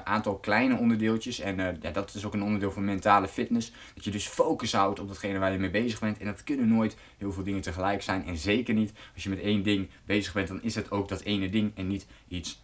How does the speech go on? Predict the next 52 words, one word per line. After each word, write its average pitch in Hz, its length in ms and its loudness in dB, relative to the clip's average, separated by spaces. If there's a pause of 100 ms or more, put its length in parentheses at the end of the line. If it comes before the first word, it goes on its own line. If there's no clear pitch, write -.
anders. 95 420 -4 (140)
Mentale 180 360 6
fitness, 190 360 0
ik 147 160 0
ben 147 240 4 (260)
ervan 135 280 2
overtuigd 123 540 2
dat 104 120 -2
we 107 100 -2
er 107 240 2
in 117 120 2
de 110 80 4
toekomst 117 420 -2 (120)
veel 127 400 2
meer 135 180 6
over 117 220 4
gaan 113 140 0
horen. 127 380 2 (280)
Eh, 104 220 4
dus 104 140 -2
ik 117 100 -4
zou 113 140 0
zeggen, 107 280 -4
verdiep 143 300 -4
je 127 80 2
een 107 60 6
beetje 101 340 2
in 98 220 -2 (140)
zelfdiscipline. 98 760 0
Hoe 127 160 -2
kun 139 100 -4
je 127 60 -2
dat 110 120 -4
wat 117 100 -2
meer 123 200 2
ontwikkelen 110 480 0
voor 147 280 -2
jezelf? 117 380 2 (180)
Waar 139 180 2
zou 143 120 2
je 135 60 2
mee 127 120 4
kunnen 120 220 2
beginnen? 120 400 0 (120)
En 98 100 -6
hoe 120 120 2
kun 127 160 0
je 117 80 4
meer 139 360 4
focus, 160 560 0 (180)
jezelf 117 380 0
dus 117 260 -2